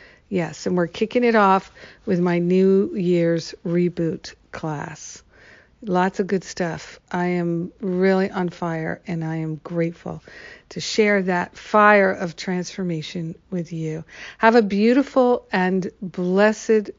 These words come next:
blessed day, cultivating that real willingness.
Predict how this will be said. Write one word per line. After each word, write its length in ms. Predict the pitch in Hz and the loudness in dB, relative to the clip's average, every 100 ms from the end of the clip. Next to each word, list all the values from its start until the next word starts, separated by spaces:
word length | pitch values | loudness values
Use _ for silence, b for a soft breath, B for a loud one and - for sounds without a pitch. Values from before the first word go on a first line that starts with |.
| _ | _
blessed 680 | 185 180 175 - 190 170 - _ _ _ | -4 -2 -4 -6 -8 -8 -14 _ _ _
day, 460 | - 160 151 156 B B B B B B _ _ _ _ - | -6 -6 -6 -8 B B B B B B _ _ _ _ -2
cultivating 760 | - 220 220 196 175 165 156 | 2 4 2 -2 -2 -4 -6
that 260 | 156 151 - | -6 -10 -10
real 540 | 175 175 180 175 180 | -2 2 2 2 0
willingness. 840 | 240 170 160 156 147 151 - - | -2 -4 -2 -4 -8 -12 -16 -20